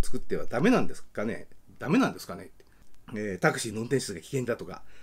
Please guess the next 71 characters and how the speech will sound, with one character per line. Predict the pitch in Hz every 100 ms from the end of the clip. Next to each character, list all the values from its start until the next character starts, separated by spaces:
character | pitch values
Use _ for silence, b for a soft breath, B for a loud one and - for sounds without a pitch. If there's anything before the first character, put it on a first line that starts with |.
| b -
え | 92 92 90 90 90 90 - 107
ー、 | -
雨 | 151
が | 127
降 | 117
っ |
て、 | - - -
え | 110 101
ー、 |
雨 | 101 101
が |
降 | 135
っ | 135
て | -
い | 104
る | 101
だ | 120
け | 127
な | 113
の | 87
に |
呆 | 85 101
れ | 165
ま | 135
す。 | - - B B -
そ | 127
う |
な | 90
ん、 |
そ | - 269
ん |
な | 277
に | 269
大 | - 269
し |
た | 120
こ | 101
と |
な | 190
か | 254
っ |
た | 113
ん |
で | -
す |
よ、 | 95
雨 | 95
も | 85
風 | - 95 95
も。 | 85 - - b 139
メ | 185
デ | 180
ィ | 143
ア |
が | 113
誇 | - 123
張 | 143
し | 131
た | 113
報 | 143 156
道 | 156
も | 139
問 | 120 113 92
題 | 85
で | -
す。 | - - B B B B -
え | 90 85 87
ー、 |
ま | 117
る | 143
で | 143 139